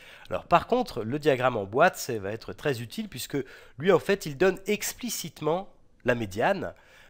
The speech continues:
En fait, ici, on a la valeur minimale, là, c'est la valeur maximale,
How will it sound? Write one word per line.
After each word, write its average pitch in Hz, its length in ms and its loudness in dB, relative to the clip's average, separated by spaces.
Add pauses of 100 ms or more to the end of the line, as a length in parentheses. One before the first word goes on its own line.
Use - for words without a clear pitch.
(100)
En 123 80 -4
fait, 139 320 -2
ici, 190 280 -2
on 147 120 6
a 131 80 12
la 123 100 6
valeur 120 640 6
minimale, 131 540 0
là, 175 200 6
c'est - 180 -4
la 110 80 0
valeur 110 220 0
maximale, 147 640 0